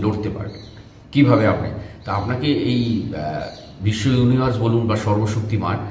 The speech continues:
এক একজনকে এক এক রকমভাবে চারিত্রিকভাবে তৈরি করেছে।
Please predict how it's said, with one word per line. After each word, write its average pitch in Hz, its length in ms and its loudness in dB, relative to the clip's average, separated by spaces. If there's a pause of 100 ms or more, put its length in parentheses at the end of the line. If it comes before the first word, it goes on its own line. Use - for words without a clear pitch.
(280)
এক - 180 -2
একজনকে 147 720 2 (320)
এক 117 200 -2
এক - 140 -6 (100)
রকমভাবে 120 680 2
চারিত্রিকভাবে 101 720 0
তৈরি 76 280 -8
করেছে। - 280 -16